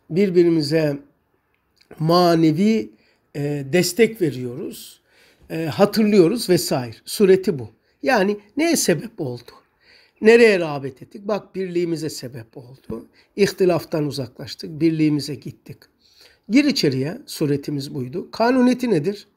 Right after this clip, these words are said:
İnsanı regaib ne yapar? Kanuniyeti insandadır. Sur-, insanın, regaib insandaki sureti eylemdedir. Müslümanlarla bir olduk. Beraber olduk.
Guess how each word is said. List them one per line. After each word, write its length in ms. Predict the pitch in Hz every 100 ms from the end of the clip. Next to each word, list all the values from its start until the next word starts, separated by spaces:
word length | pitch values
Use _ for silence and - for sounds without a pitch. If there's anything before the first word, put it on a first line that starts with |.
| _ _ - - _ _
İnsanı 720 | - 349 277 - 262 269 226 - _ -
regaib 500 | 180 233 233 226 226
ne 80 | 285
yapar? 640 | 330 - 143 156 - - _ _ _ _ _ _ -
Kanuniyeti 560 | 165 160 160 160 160
insandadır. 720 | 220 - 175 175 147 120 - _ _ _ _ _ -
Sur-, 400 | - - 196 -
insanın, 720 | 185 196 - 202 240 247 - _ - _ -
regaib 460 | 180 196 226 269 -
insandaki 800 | 214 214 - 214 196 220 - 208
sureti 600 | - 214 208 202 277 -
eylemdedir. 880 | 196 185 185 175 160 147 123 - - _ _ _ _ _
Müslümanlarla 800 | 196 175 196 180 170 170 185 175
bir 120 | 180
olduk. 520 | 147 113 - _ - _ _ _ _ _ _ _ _ _ -
Beraber 400 | 170 185 185 180
olduk. 380 | 160 131 -